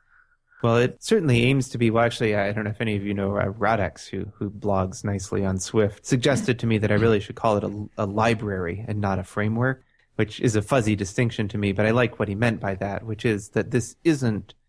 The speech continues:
a grand answer to everything. It peels off one layer. It's focused on a specific problem,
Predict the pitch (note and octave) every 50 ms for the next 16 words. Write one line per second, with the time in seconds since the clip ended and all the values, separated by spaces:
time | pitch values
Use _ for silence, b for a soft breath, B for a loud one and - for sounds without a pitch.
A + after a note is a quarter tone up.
0 | _ _ - - A#2 G#2 - A2+ A#2+ A#2 A2 G#2 G#2 G#2 G#2 G#2 G2+ - G#2 F#2+
1 | - - - A2+ G#2+ G2+ G#2 G2 F#2 - F#2+ F#2+ F#2+ - b b b b b b
2 | b - - B2 - - _ - - E3+ D3 B2 G#2+ A#2+ A2 G2 F#2+ F#2+ - G#2+
3 | G#2 G2+ F#2+ F#2 F#2 E2+ E2 D#2+ E2+ F#2+ - - - G#2 F2 - - - A#2+ G#2+
4 | - G#2+ F#2+ - - F#2+ F#2 F#2 F#2 - - - - - F#2+ - - - - -
5 | F2+ E2+ E2+ - - - - A#2+